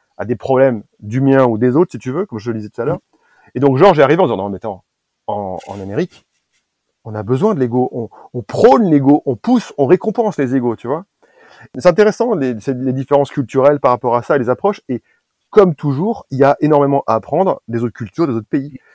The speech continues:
Du coup, moi, je suis passé par une phase où, euh, bon, c'est des questions qu'il y a dix, quinze ans,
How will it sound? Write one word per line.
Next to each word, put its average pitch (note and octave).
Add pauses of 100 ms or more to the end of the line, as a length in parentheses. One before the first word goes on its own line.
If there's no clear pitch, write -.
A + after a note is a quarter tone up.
(360)
Du B2
coup, G3+
moi, F3+
je -
suis D3
passé D3
par D3
une C#3+
phase B2+ (180)
où, B2
euh, G#2+
bon, E2
c'est -
des A#2+
questions D3
qu'il A#2
y A#2
a A2+
dix, B2+
quinze C#3
ans, C#3+